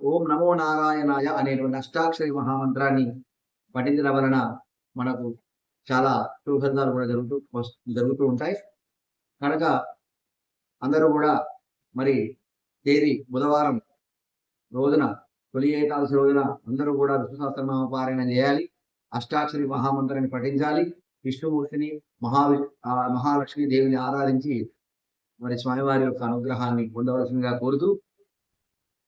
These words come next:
అదేవిధంగా తెల్లవారి ద్వాదశి రోజున స్వామివారికి మరి నివేదన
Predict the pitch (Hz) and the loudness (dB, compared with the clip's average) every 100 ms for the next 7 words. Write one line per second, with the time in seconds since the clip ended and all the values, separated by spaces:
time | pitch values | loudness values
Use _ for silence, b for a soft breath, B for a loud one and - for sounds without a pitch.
0 | _ - 135 151 151 147 143 117 - - | _ -8 0 2 4 2 0 -2 -6 -6
1 | 147 151 151 143 135 139 143 151 143 143 | 0 2 2 2 2 0 0 2 4 4
2 | 127 - - _ _ _ _ - - 139 | 0 -2 -14 _ _ _ _ -18 -4 0
3 | 147 143 139 127 107 - _ _ _ _ | 2 4 2 0 -8 -12 _ _ _ _
4 | _ _ _ - 139 135 107 104 _ _ | _ _ _ -4 2 2 2 -6 _ _
5 | _ _ _ _ - 131 143 143 | _ _ _ _ -4 2 2 2